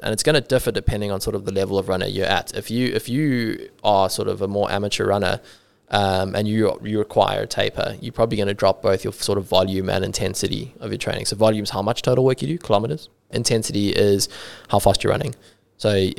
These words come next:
when you do your quality sessions, maybe you're gonna drop how fast you're actually doing those sessions. Elite runners, if they do do a taper,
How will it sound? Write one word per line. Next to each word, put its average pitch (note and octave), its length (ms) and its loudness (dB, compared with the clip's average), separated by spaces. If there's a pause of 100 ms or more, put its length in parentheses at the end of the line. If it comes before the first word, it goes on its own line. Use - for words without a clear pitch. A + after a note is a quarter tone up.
when G#2 140 2
you G#2 80 -2
do G2+ 100 -2
your G2+ 280 2
quality G2 320 0
sessions, G2 420 -4
maybe F#2+ 280 -2
you're F#2+ 180 -4
gonna F#2 180 0
drop F2+ 300 2
how - 200 0
fast - 280 0
you're - 100 2
actually - 180 -4
doing - 200 0
those C#3+ 160 -2
sessions. - 480 -2 (300)
Elite A#2+ 340 2
runners, G#2 440 2
if - 120 -4
they G#2+ 200 2
do B2+ 200 2
do B2 140 0
a - 40 0
taper, - 520 -4